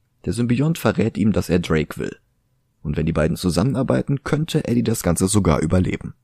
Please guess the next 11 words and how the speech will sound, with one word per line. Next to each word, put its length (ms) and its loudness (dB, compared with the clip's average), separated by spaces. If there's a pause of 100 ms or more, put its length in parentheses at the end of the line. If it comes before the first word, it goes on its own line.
(920)
Auch 220 -2
der 140 0
Symbiont 420 4
aus 160 -2
Malaysien 560 2
ist 140 -4
mittlerweile 420 0
in 80 -4
San 160 -2
Francisco 440 -2
angekommen, 560 0